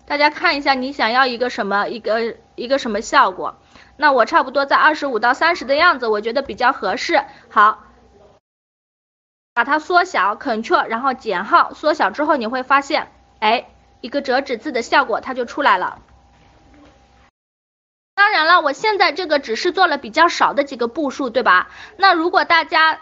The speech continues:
呃，要做比较多的步数，看上去折纸效果更加明显的话，那只要刚才的一个添加锚点，添加锚点，然后删除那个多做几个就可以了。比如说像这个色，这个地方也可以做一个折-，折叠的效果，对不对？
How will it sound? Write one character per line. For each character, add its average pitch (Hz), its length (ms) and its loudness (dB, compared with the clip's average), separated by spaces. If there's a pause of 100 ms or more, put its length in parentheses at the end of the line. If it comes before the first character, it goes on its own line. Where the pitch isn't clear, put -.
呃， 247 240 2
要 311 180 2
做 311 140 -2
比 240 180 -4
较 285 200 2
多 359 220 0
的 277 100 -2
步 285 180 -6
数， 277 160 -2
看 330 180 0
上 285 140 2
去 294 140 -4
折 240 180 0
纸 262 140 -8
效 311 200 2
果 247 140 -4
更 359 180 -2
加 339 160 2
明 262 200 -6
显 247 180 -6
的 226 100 -2
话， 240 300 2 (200)
那 330 140 0
只 240 160 -8
要 247 140 6
刚 330 260 2
才 240 240 0
的 262 140 -2
一 240 100 -4
个 254 120 -2
添 330 260 -6
加 320 140 4
锚 277 240 2
点， 226 360 2
添 311 200 -6
加 311 120 4
锚 254 200 4
点， 247 340 2
然 233 120 6
后 277 100 2
删 349 260 2
除 277 220 -4
那 330 120 2
个 285 120 -2
多 415 200 2
做 415 200 2
几 226 120 -8
个 220 120 -2
就 240 120 -2
可 233 220 -4
以 240 120 -2
了。 180 260 6 (400)
比 - 80 -4
如 254 120 0
说 320 180 2
像 311 260 0
这 320 100 -6
个 269 140 -2
色， 277 460 0 (280)
这 403 120 -4
个 320 100 4
地 339 160 0
方 302 160 4
也 247 120 0
可 269 200 0
以 349 240 0
做 277 200 0
一 254 120 0
个 233 240 4
折-， 233 300 -2 (120)
折 247 180 2
叠 254 140 0
的 254 100 0
效 269 280 4
果， 262 320 2
对 254 120 -6
不 226 100 -4
对？ 220 280 4